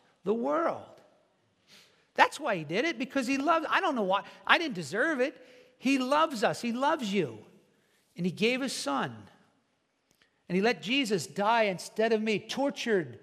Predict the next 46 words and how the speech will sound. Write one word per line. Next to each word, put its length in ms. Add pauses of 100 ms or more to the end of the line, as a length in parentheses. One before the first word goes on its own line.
(280)
bleeding, 560
suffering 540
the 80
wrath 260
of 100
God, 300 (340)
because 240
he 100
loved 280
you 120
and 120
me. 400 (840)
And 140
then 80
he 80
says 240
that 120
whoever 320
believes 440
in 100
him 160
should 240
not 280
perish, 440 (380)
but 100
have 120
eternal 320
life. 260
God 180
didn't 220
send 200
his 100
son 180
into 180
the 60
world 180
to 60
judge 260
the 80
world, 220 (480)
but 160
the 60
world 360
would 160
be 120
saved 840